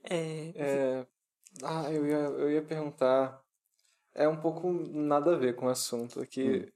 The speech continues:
Speaker 2: eu tenho uma amiga que tá morando em Portugal agora. Aí eu zoo muito o pessoal de Portugal com ela. No caso, ela tem um namorado português, aí eu fico zoando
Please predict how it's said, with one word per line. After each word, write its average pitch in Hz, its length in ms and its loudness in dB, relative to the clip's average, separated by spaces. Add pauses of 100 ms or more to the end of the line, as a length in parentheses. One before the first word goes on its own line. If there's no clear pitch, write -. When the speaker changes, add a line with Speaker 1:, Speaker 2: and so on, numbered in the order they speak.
Speaker 2:
eu 135 220 2
tenho 135 240 -2
uma 135 100 2
amiga 127 420 0
que 131 680 -4
tá 131 100 0
morando 127 320 2
em 123 40 -8
Portugal 127 540 2
agora. 117 400 2 (800)
Aí 135 180 4
eu 143 260 4
zoo 139 320 2
muito 160 460 0
o - 420 -18
pessoal 147 340 2
de 135 100 -2
Portugal 131 680 2
com 139 260 0
ela. 127 340 2 (220)
No 139 120 -12
caso, 123 460 0 (220)
ela 123 560 2 (380)
tem 143 100 2
um - 40 2
namorado 127 420 4
português, 127 680 -2
aí 127 220 2
eu 131 420 4
fico 135 260 -4
zoando 127 560 0